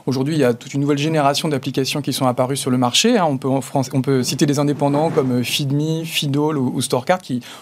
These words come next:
revendiquent, euh, des millions d'utilisateurs, euh, sur le marché français. Mais évidemment, le gros des usages va se concentrer dans les grosses applications, euh, des, des gafa. On peut citer, euh, Google Pay sur Android ou évidemment Apple Wallet, euh, sur, euh, smartphone,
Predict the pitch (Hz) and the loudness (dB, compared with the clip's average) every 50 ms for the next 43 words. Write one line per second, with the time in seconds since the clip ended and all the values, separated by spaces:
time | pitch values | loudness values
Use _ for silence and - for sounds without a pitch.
0 | - _ - 135 135 139 139 135 147 147 - 135 120 113 110 120 120 127 135 143 | -12 _ -6 -4 -2 -2 -2 -2 -4 -4 -2 -2 0 2 2 2 4 4 2 2
1 | 160 180 175 165 165 156 139 147 139 143 151 151 147 135 123 117 113 - 156 139 | 2 2 2 0 0 0 0 0 0 0 0 -2 0 0 -2 -2 -2 -2 0 0
2 | 135 127 - - 131 - 127 123 - - 196 214 - - - - - - - 139 | 0 0 -2 -4 -4 -2 -2 0 2 2 2 2 0 -6 -16 -18 -10 -4 -2 0
3 | 139 143 151 175 170 156 135 139 127 175 202 208 185 180 151 156 151 143 160 165 | 0 0 2 2 0 2 0 2 2 2 2 2 0 -2 -2 -2 0 2 2 2
4 | 190 185 147 143 139 - 143 135 - 147 135 - 143 139 135 - 175 170 160 143 | 2 2 0 -2 -2 -2 -4 -6 -6 -6 -4 -4 -4 -4 -2 0 0 0 0 0
5 | 131 131 123 135 123 143 180 190 160 - 170 156 135 - 151 139 - 147 135 - | -2 -2 -2 0 0 2 2 0 2 2 2 0 0 -2 -6 -4 -4 -2 -2 0
6 | - - 175 190 190 - - - - - - 139 123 120 120 117 120 131 131 123 | 0 2 0 0 -2 -4 -12 -20 -10 -4 0 2 2 4 2 2 2 2 2 2
7 | 123 135 131 151 143 - - - 165 156 165 170 170 151 123 135 127 120 - - | 2 2 2 2 2 2 2 2 2 2 2 2 0 -2 -2 -2 -2 -2 -2 -2
8 | 120 - 139 143 143 135 120 120 127 123 123 151 143 147 139 135 135 156 151 - | -4 -4 -2 0 0 0 2 0 0 0 0 0 0 0 -2 0 -2 -2 -2 -2
9 | - 139 127 123 120 117 110 120 131 156 160 147 156 - - - - - - 135 | -2 0 0 0 0 0 0 -2 0 0 -2 -4 -4 -8 -14 -18 -8 -4 -2 0
10 | 139 127 127 127 135 151 175 170 139 127 143 135 131 131 127 135 143 160 160 - | 0 2 2 2 2 2 2 0 0 0 -2 -2 0 0 0 0 0 -2 -2 -2
11 | 131 120 117 113 - - - 147 131 123 120 117 - - 120 - - - 92 90 | -4 -2 0 0 -2 -2 -2 -2 -2 -2 -2 0 -2 -4 -4 -4 -6 -8 -8 -8